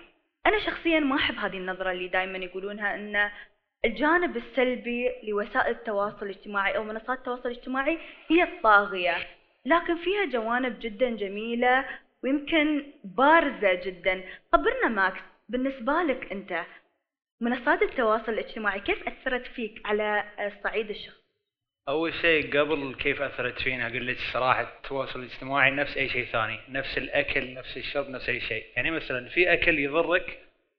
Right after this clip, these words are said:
Speaker 2: في أكل يفيدك. نفس الشيء في التواصل الاجتماعي. إذا الحين قدامكم طاولة، تبون تاكلون، يواعة،
Speaker 1: مم.
Speaker 2: تختارون الأكل المناسب لكم.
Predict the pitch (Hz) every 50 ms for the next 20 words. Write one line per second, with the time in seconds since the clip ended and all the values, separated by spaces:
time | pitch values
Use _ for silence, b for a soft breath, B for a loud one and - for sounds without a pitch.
0 | _ _ _ _ - 214 214 208 208 196 180 160 - - 143 127 113 110 107 -
1 | - - _ _ _ _ _ _ _ _ _ - 175 185 180 - - 165 - -
2 | 196 196 175 - - - 160 160 160 156 - 139 131 127 120 - - 120 117 117
3 | 110 113 123 131 135 - - 170 170 156 143 139 - 151 151 147 - 131 120 113
4 | - 143 135 131 123 120 139 - - - - _ _ _ _ _ _ _ _ _
5 | _ _ _ - 185 180 165 139 143 135 131 131 123 127 120 123 - - - _
6 | _ _ _ - 151 147 147 139 127 110 110 - - - - _ _ _ _ _
7 | _ - 247 247 254 262 202 202 202 196 180 175 185 180 - 233 226 220 220 220
8 | 214 - - 170 151 139 - - 127